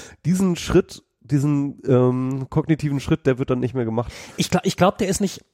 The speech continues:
Speaker 2: ich weiß nicht, ob der nicht gemacht wird oder ob das nicht einfach, ob das nicht Teil des Ganzen ist, so nach dem Motto, ja, ist doch,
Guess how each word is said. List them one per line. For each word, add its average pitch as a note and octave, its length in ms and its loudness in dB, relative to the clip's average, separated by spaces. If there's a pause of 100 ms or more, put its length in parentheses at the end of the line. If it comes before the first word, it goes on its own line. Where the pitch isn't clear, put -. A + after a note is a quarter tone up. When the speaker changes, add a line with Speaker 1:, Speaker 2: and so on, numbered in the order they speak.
(560)
Speaker 2:
ich D#3 160 -4
weiß E3 200 4
nicht, F3 180 -2
ob - 80 -8
der D3 180 2
nicht C#3+ 180 -4
gemacht F#2+ 600 -6
wird G3+ 400 -4 (840)
oder D#3 240 6
ob C3+ 100 -2
das C#3+ 200 0
nicht - 320 -4
einfach, C#3+ 580 0 (1120)
ob - 140 -8
das D3+ 160 2
nicht - 180 -4
Teil G#3 180 2
des D4 160 -2
Ganzen E2+ 300 -10
ist, G2 200 -14
so A#2+ 60 -4
nach A2 120 -2
dem B2+ 100 -4
Motto, B2+ 180 -2
ja, B2+ 200 4
ist - 200 -4
doch, B2+ 220 -2